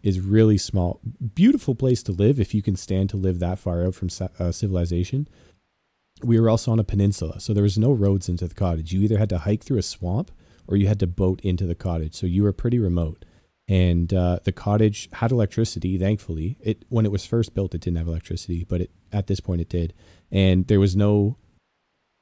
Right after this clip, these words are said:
flushing toilets, so you always had to poop in an outhouse. So it was, like, kind of not quite a real cottage, like one that has no electricity, but it was,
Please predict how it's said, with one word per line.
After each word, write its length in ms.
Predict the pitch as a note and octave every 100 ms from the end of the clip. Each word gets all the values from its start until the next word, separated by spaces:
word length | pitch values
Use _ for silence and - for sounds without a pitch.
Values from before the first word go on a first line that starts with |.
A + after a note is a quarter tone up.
| _ -
flushing 480 | - G#2+ F#2 F#2 F2
toilets, 420 | F#2 F2+ D#2+ -
so 80 | F2
you 120 | F#2+
always 180 | G#2+ -
had 120 | G#2
to 80 | F2+
poop 240 | G#2 F#2+
in 80 | F2
an 120 | E2+
outhouse. 480 | E2+ E2 F2 - - _ _
So 140 | -
it 40 | G2
was, 160 | G2
like, 160 | G2+ F#2+
kind 200 | A#2+ A#2+
of 200 | G#2 - _ - _ _
not 200 | G3+ F3+
quite 320 | - G2+ G#2 A#2+
a 20 |
real 240 | B2 B2
cottage, 480 | - G#2 A2+ D3 - -
like 160 | F2+
one 180 | G2 F#2+
that 100 | F#2
has 160 | F#2 F2+
no 100 | F#2+
electricity, 440 | G2 G2+ G2 -
but 120 | A2 F#2
it 80 |
was, 240 | F#2 F2+